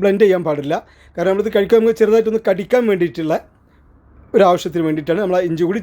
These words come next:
ചേ-, കൊടുക്കുന്നത്. ഇപ്പോൾ ഫ്രൈ പാൻ വെച്ചിട്ടുണ്ട്. ഇനി ഫ്രൈ പാൻ ചൂടായിട്ട് വരുമ്പോൾ നമുക്കതിലേക്ക്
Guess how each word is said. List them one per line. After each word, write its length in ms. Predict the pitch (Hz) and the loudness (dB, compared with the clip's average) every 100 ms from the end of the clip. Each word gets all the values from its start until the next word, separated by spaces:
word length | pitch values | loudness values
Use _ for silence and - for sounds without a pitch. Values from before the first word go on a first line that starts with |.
| 180 | -2
ചേ-, 100 | 180 - - | -4 -10 -6
കൊടുക്കുന്നത്. 420 | 170 143 135 110 110 - - - - - - - - - - - - - | -6 -2 -4 -4 -10 -16 -20 -20 -20 -20 -20 -20 -20 -20 -20 -20 -20 -18
ഇപ്പോൾ 180 | - 180 185 | -2 0 4
ഫ്രൈ 120 | 190 202 | 2 4
പാൻ 120 | 214 240 285 _ _ _ _ _ _ - | 4 2 0 _ _ _ _ _ _ -10
വെച്ചിട്ടുണ്ട്. 480 | 202 202 175 175 220 - | -6 -4 -2 2 2 2
ഇനി 180 | 180 175 | -2 2
ഫ്രൈ 120 | 185 202 | 2 2
പാൻ 80 | 190 | 0
ചൂടായിട്ട് 300 | 185 196 185 175 | 2 2 2 2
വരുമ്പോൾ 280 | 170 165 185 _ _ _ _ _ _ _ | 2 0 0 _ _ _ _ _ _ _
നമുക്കതിലേക്ക് 680 | 208 196 196 185 185 170 208 | -2 2 2 4 2 2 2